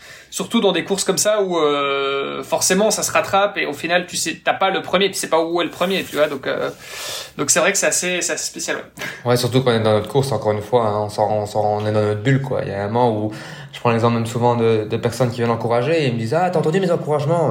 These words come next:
Speaker 2: Euh, non,
Speaker 1: Non,
Speaker 2: je, je,
Speaker 1: jamais.
Speaker 2: je
Speaker 1: Ça,
Speaker 2: sais
Speaker 1: c'est,
Speaker 2: pas,
Speaker 1: <laughs> ça,
Speaker 2: je
Speaker 1: tu peux être sûr,
Speaker 2: Non,
Speaker 1: euh.
Speaker 2: mais il y a des personnes, bien sûr, je, enfin, des fois, même, je, l'exemple de ma copine, déjà, je connais sa voix, et cetera, mais il y a vraiment des personnes, allez, Arnaud, et cetera, je saurais pas dire qui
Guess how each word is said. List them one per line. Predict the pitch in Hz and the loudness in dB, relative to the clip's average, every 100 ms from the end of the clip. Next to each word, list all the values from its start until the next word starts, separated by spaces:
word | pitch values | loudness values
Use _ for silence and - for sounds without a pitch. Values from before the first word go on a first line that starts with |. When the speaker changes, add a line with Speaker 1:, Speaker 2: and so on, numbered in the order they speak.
| 90 | 0
Speaker 2:
Euh, | 92 92 - - - _ _ _ - | -4 -6 -12 -20 -20 _ _ _ -6
non, | 123 | -2
Speaker 1:
Non, | 170 147 | 0 0
Speaker 2:
je, | |
je, | 180 | 0
Speaker 1:
jamais. | 185 151 | 0 0
Speaker 2:
je | - | 0
Speaker 1:
Ça, | 175 | 0
Speaker 2:
sais | 160 | 2
Speaker 1:
c'est, | 151 | 2
Speaker 2:
pas, | 131 | 0
Speaker 1:
<laughs> | 139 | 2
ça, | - 208 | 0 0
Speaker 2:
je | |
Speaker 1:
tu | - | -2
peux | 170 | -2
être | 160 | 0
sûr, | - 190 190 | 0 0 2
Speaker 2:
Non, | 135 | 2
Speaker 1:
euh. | 156 160 | 2 0
Speaker 2:
mais | 123 | 2
il | |
y | |
a | 135 | 2
des | 139 | 2
personnes, | 147 139 160 | 0 0 0
bien | 139 | 0
sûr, | 135 160 139 | 2 2 2
je, | 120 113 | 0 -2
enfin, | 120 | -2
des | 117 113 | -2 -2
fois, | 120 127 113 | 0 0 0
même, | 110 113 | 0 -4
je, | 110 - 98 | -8 -10 -8
l'exemple | 107 113 110 | -6 -4 -4
de | |
ma | 104 | -2
copine, | 127 123 | 0 2
déjà, | 107 110 | 2 0
je | |
connais | 123 | -2
sa | 107 107 | -2 0
voix, | 113 | 0
et | |
cetera, | 110 127 147 | -2 0 0
mais | 123 | 2
il | 107 | 2
y | |
a | |
vraiment | 104 120 135 | 2 2 2
des | |
personnes, | 110 - 156 | 0 -4 -2
allez, | 147 156 | 0 2
Arnaud, | 143 156 | 2 2
et | 139 | -2
cetera, | 131 131 165 - - - | -2 0 0 0 -8 -16
je | - | -10
saurais | - 107 | -6 2
pas | 110 | 2
dire | 127 147 - | 4 2 0
qui | - | -4